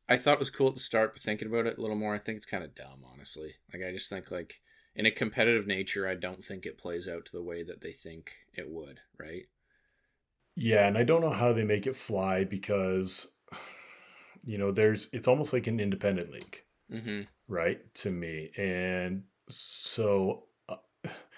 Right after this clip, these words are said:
Speaker 2: there's only one way that it flies, and it's money.
Speaker 1: Yeah.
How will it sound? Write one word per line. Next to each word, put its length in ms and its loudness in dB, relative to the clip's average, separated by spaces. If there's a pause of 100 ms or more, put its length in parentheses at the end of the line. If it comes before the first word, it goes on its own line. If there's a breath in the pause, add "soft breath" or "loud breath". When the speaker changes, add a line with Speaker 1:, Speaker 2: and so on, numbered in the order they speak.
(120 loud breath)
Speaker 2:
there's 200 0
only 220 10
one 300 6
way 160 4
that 140 2
it 60 -8
flies, 460 0 (960)
and 220 4
it's 300 -4 (180)
money. 400 -8 (340)
Speaker 1:
Yeah. 220 -2